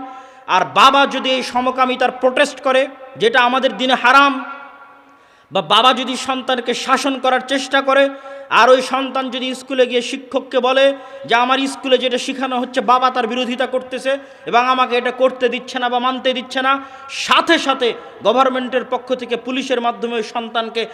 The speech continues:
বাপ মা থেকে আলাদা করে দেওয়া হবে, সন্তানকে সেফ হোমে রাখা হবে। মাসে একদিন, বছরে একদিন সন্তানকে আপনি দেখতে পাবেন, সন্তানকে আপনি শিক্ষা দিতে পারবেন না।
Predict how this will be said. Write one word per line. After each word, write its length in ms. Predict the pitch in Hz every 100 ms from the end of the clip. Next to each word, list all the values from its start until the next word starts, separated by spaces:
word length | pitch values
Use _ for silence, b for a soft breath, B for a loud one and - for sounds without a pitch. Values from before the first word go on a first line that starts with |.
| B -
বাপ 300 | 202 240 233
মা 80 | 214
থেকে 220 | 226 220
আলাদা 300 | 214 214 208
করে 180 | 202 214
দেওয়া 200 | 208 202
হবে, 220 | 202 196 B B
সন্তানকে 500 | - 208 208 208 196
সেফ 460 | - - 233 247 -
হোমে 160 | 214 214
রাখা 260 | 208 214
হবে। 220 | 202 202 185 B -
মাসে 300 | 214 233 226
একদিন, 380 | 220 160 214 165 B -
বছরে 320 | 214 226 240
একদিন 320 | 233 185 208
সন্তানকে 520 | 196 220 214 208 196
আপনি 180 | 196 196
দেখতে 300 | 190 208 208
পাবেন, 260 | 196 196 185 B B
সন্তানকে 480 | - 208 190 196 190
আপনি 180 | 185 185
শিক্ষা 340 | - 208 202
দিতে 180 | 185 185
পারবেন 300 | 180 180 180
না। 200 | 180 170